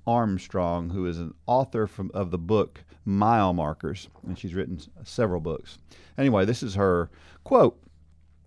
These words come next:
"There is something magical about running. After a certain distance, it transcends the body. Then a bit further, it transcends the mind. A bit further yet, and what you have before you laid bare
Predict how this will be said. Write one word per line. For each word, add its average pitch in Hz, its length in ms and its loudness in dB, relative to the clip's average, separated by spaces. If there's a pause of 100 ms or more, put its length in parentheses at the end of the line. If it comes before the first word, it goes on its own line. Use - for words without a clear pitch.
(140)
"There 127 240 6
is 117 140 6
something 160 480 0
magical 110 520 0
about 95 260 2
running. 104 340 -2 (580)
After 143 260 2
a 151 60 2
certain 147 360 4
distance, 120 500 0
it - 180 -2
transcends 127 640 2
the 123 100 0
body. 120 400 -4 (500)
Then 107 180 4
a 110 40 4
bit 107 200 4
further, 185 460 2
it 110 140 -2
transcends 113 600 0
the 95 100 0
mind. 98 420 -4 (400)
A 120 100 4
bit 131 200 6
further 170 400 6
yet, 180 580 2 (400)
and 107 140 0
what 117 220 4
you 127 60 2
have 131 220 2
before 127 340 0
you 92 200 0
laid 95 320 4
bare 85 400 0